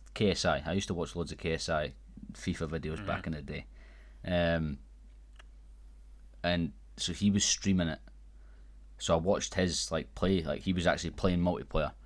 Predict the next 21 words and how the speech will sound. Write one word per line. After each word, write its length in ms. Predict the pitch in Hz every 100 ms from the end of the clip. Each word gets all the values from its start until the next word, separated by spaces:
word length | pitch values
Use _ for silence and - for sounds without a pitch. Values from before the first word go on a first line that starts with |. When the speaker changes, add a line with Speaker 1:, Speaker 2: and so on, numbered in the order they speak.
| - - -
Speaker 1:
And 320 | 87 82 71 -
nah, 220 | 92 98 78
it 80 | 78
looks 220 | 90 -
class. 500 | - 98 90 71 - -
It's 160 | 87
got 240 | - 101 78
the, 280 | 90 87 -
like, 220 | 82 57
the 60 | 92
sounds 520 | - 101 107 92 90
are 80 | 85
more 400 | 87 87 85 - - - -
Black 280 | 90 90 -
Ops 200 | 87 -
One, 200 | 90 85
Black 280 | 82 82 -
Ops 160 | - -
Two 200 | 87 82
kinda 280 | 82 78
thing. 200 | - -